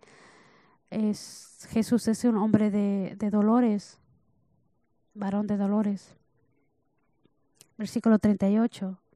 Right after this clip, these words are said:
Jesús, profundamente conmovido, otra vez vino al sepulcro.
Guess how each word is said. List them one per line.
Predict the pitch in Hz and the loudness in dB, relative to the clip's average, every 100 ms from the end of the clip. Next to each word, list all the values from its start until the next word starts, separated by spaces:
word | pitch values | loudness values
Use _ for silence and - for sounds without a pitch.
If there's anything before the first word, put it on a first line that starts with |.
| _ _ _ _ _ _ _ _ _ _ _ _ _ _ _ _ _ _ _ 247 | _ _ _ _ _ _ _ _ _ _ _ _ _ _ _ _ _ _ _ -6
Jesús, | 220 208 - 262 233 | 0 0 4 2 4
profundamente | 233 214 233 226 233 226 226 | 4 6 6 6 4 4 2
conmovido, | 226 220 214 208 226 214 | 2 2 4 4 4 2
otra | 190 214 214 | 0 2 2
vez | 208 208 196 - | 4 2 0 -2
vino | 220 233 226 | 2 4 4
al | 214 | 2
sepulcro. | - 208 247 247 - 180 180 | 2 -2 2 2 2 -4 -4